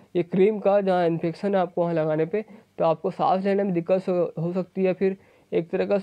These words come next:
anaphyletic soak जिसको बोलते हैं, anaphyletic soak में आपको एकदम से मिर्गी सा आता है, पर वो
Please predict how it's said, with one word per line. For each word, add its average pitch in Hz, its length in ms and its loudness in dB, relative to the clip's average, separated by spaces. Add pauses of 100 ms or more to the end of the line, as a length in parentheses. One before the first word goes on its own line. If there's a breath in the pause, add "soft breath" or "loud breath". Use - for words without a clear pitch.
(140)
anaphyletic 175 800 0
soak 185 260 -2
जिसको 190 240 -4
बोलते 165 340 0
हैं, 196 80 -4 (300 soft breath)
anaphyletic 180 580 0
soak 190 180 -2
में 196 280 -4 (380 loud breath)
आपको 165 380 -2
एकदम 180 380 -2
से 196 320 -2 (320 loud breath)
मिर्गी 180 280 0
सा 202 120 0
आता 185 280 2
है, 202 120 2
पर 190 300 0 (320 soft breath)
वो 175 120 0